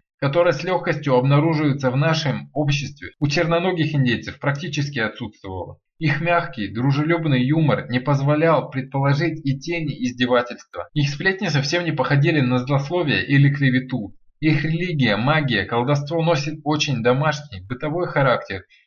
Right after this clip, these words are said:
Индейцы использовали религию для исцеления больных и приумножения благосостояния племени, а вовсе не для того, чтобы причинить кому-то вред или навлечь порчу на обидчика.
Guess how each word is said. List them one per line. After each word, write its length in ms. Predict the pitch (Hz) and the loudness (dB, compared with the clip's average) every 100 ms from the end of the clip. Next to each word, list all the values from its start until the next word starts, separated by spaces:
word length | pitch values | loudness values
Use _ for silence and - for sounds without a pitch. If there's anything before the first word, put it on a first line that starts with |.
| _ | _
Индейцы 480 | 143 156 202 196 165 | -2 0 0 -4 -6
использовали 720 | 147 - 175 156 143 127 123 | -6 0 0 4 4 4 2
религию 760 | 110 123 135 147 165 139 107 98 | 0 0 2 2 2 2 2 -2
для 200 | 120 143 | -2 0
исцеления 520 | 147 147 160 175 147 | 0 0 2 2 0
больных 480 | 117 127 143 156 170 160 - _ - | 2 2 2 0 -4 -8 -14 _ -12
и 80 | |
приумножения 840 | - 147 151 147 143 143 175 139 107 | -6 0 4 4 2 0 0 0 -2
благосостояния 920 | 120 127 139 - - 139 139 120 98 | -2 0 -2 -4 0 2 2 0 -2
племени, 600 | 107 98 98 95 92 92 _ _ | -4 -6 -6 -8 -12 -14 _ _
а 100 | 110 | -2
вовсе 300 | 147 175 - | -2 -2 -4
не 100 | 175 | -4
для 160 | 160 165 | -2 0
того, 240 | 170 131 | 0 0
чтобы 320 | 139 139 117 107 | -2 -2 -6 -6
причинить 480 | 120 - 143 147 | -6 0 2 2
кому-то 340 | 143 131 139 127 | -2 0 0 0
вред 300 | 120 127 127 - - | 0 0 0 -4 -4
или 180 | 139 156 | 2 4
навлечь 540 | 156 139 156 160 - | 4 4 4 2 0
порчу 320 | 156 160 - | 0 0 0
на 160 | 113 107 | 0 0
обидчика. 680 | 107 110 - 104 - - | 0 -4 -6 -12 -12 -14